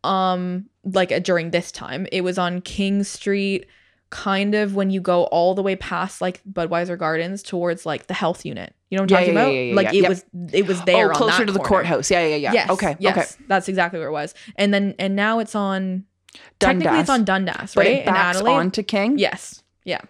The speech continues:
Speaker 2: Yeah, it's like that whole block, yeah.
Speaker 1: Mm-hmm.
Speaker 2: Okay.
Speaker 1: Yeah, but there's, yeah, there's always a lot of, like, people who lived on King Street in, like, these books and stuff that I read that, um,
Speaker 2: Probably a good thing you
Speaker 1: wasn't
Speaker 2: moved.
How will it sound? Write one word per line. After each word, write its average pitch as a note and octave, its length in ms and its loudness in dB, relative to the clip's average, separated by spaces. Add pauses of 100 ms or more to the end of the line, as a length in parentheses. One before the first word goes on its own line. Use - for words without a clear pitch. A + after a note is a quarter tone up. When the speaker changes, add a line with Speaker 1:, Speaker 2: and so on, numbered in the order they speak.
(180)
Speaker 2:
Yeah, D#3 200 2
it's - 100 -2
like E3 100 2
that D#3 140 0
whole D3+ 240 0
block, C3+ 460 -6
yeah. A2+ 240 -6
Speaker 1:
Mm-hmm. F#3+ 380 -2 (200)
Speaker 2:
Okay. C3+ 200 -4 (680)
Speaker 1:
Yeah, F3+ 220 2
but F#3 120 -4
there's, G3 240 0
yeah, A#3+ 160 2
there's F#3 180 -2
always A3 240 0
a A3 60 0
lot F3+ 220 -2
of, F3+ 120 -6
like, F3 240 -6 (420)
people F#3+ 280 -10
who F#3+ 120 -8
lived F#3 220 -8
on F3+ 140 -8
King F#3 200 -8
Street F3 340 -12
in, F3 120 -8
like, E3 200 -12
these F3+ 180 -14
books - 300 -12
and G3+ 100 -14
stuff - 220 -14
that - 120 -12
I - 60 -10
read - 300 -12
that, - 260 -12 (520)
um, - 160 -12
Speaker 2:
Probably F#3 220 0
a G3+ 40 -2
good E3 160 -4
thing E3+ 140 -2
you C#3+ 60 -6
Speaker 1:
wasn't C3 120 -4
Speaker 2:
moved. F#3 500 -6